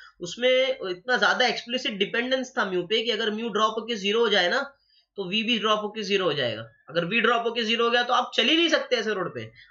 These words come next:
आप थोड़ी भी speed बढ़ाओगे तो आपकी गाड़ी स्किड हो जाएगी।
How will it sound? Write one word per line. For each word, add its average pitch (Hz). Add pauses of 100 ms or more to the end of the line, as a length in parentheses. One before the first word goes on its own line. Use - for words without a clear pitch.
आप -
थोड़ी 226
भी 254
speed 240
बढ़ाओगे 233
तो 240
आपकी 208
गाड़ी 196
स्किड 151
हो 120
जाएगी। 120